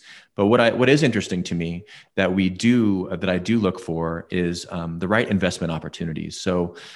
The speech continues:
um, if there's a brand out there,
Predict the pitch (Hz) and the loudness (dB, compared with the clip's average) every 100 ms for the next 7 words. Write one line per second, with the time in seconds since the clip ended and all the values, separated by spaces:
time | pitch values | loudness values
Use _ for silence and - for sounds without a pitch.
0 | - - 85 82 82 - 104 113 110 107 | -18 -6 -4 -4 -6 -4 -2 2 2 2
1 | 90 104 110 107 101 95 95 - 95 92 | 2 4 4 2 2 0 0 0 -2 0
2 | 92 90 | -2 -4